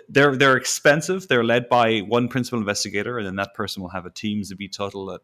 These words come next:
at, uh, Turtle at, uh, the Johns Hopkins University Applied Physics Lab is the P I of, of Dragonfly. And, uh, a-, and with her team,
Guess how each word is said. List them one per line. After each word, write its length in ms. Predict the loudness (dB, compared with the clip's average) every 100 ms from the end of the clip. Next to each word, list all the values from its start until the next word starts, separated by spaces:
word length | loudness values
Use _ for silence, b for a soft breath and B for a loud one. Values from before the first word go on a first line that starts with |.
| -10
at, 280 | -10 -10 -12
uh, 160 | -12
Turtle 360 | -8 -10 -8 -8
at, 260 | -8 -10 -8
uh, 300 | -6 -6 -10
the 60 | -10
Johns 220 | -8 -6
Hopkins 500 | -8 -8 -14 -14 -18 _ _ _ -12
University 360 | -8 -8 -10
Applied 300 | -14 -10 -8
Physics 260 | -8 -8 -6
Lab 160 | -8 -8
is 100 | -16
the 60 |
P 160 | -12 -8
I 140 | -8
of, 240 | -8 -14 _
of 120 | -16 -8
Dragonfly. 520 | -6 -6 -10 -14 -14 _ B B B B 0
And, 420 | 2 2 0 0
uh, 180 | 2 2
a-, 180 | 0 -2
and 400 | -2 -4 -4 -8 -10
with 220 | -4 -2
her 100 | -2
team, 560 | -4 -4 -2 0 0